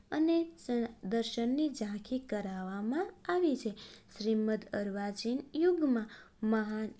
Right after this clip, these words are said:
આધ્યાત્મિક સંત હતા. ટૂંકા આયુષ્યમાં તેઓ એક યુગ પ્રવર્તક તરીકેનું જીવન જીવી ગયા. તેમના ઉચ્ચ જીવન અને નિર્મળ આધ્યાત્મ જ્ઞાનથી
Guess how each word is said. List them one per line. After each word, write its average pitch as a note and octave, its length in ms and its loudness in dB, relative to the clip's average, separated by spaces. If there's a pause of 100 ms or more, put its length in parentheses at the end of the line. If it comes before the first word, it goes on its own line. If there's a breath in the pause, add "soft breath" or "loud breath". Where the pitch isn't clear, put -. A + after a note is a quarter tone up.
આધ્યાત્મિક A3+ 760 -4
સંત G#3 400 -4
હતા. G3+ 440 -6 (480 loud breath)
ટૂંકા E4+ 480 0
આયુષ્યમાં A3 760 0 (120)
તેઓ E4+ 320 2 (300 loud breath)
એક D4+ 380 0
યુગ B3+ 220 2 (340)
પ્રવર્તક A#3+ 540 0 (160)
તરીકેનું A3+ 680 -2
જીવન G#3+ 420 2
જીવી G3+ 460 -4 (460 loud breath)
ગયા. F4 340 4 (420 loud breath)
તેમના A3+ 540 2 (120)
ઉચ્ચ G#3+ 480 -8
જીવન B3 600 2 (100)
અને D#4+ 260 4
નિર્મળ D4 600 4 (340 loud breath)
આધ્યાત્મ B3 720 0
જ્ઞાનથી C4 720 0